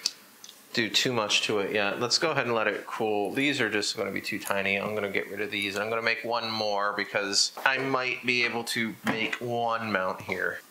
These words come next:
Oh, yeah, look at that. As it cooled down,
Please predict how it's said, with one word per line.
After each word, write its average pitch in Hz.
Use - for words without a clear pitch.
Oh, 160
yeah, 120
look 107
at 98
that. 90
As 113
it 110
cooled 113
down, 104